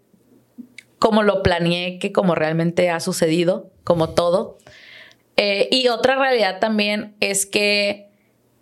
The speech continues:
yo no estoy al cien por ciento aquí. Entonces, me ha costado más aprender, eh,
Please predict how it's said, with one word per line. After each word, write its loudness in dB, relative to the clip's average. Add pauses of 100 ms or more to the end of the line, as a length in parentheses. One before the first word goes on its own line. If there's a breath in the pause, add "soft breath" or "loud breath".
(120)
yo 4
no 4
estoy 0
al 0
cien -2
por -2
ciento 0
aquí. -2 (560)
Entonces, 0 (440 loud breath)
me 4
ha -4
costado 2
más -2 (100)
aprender, 0 (360)
eh, 0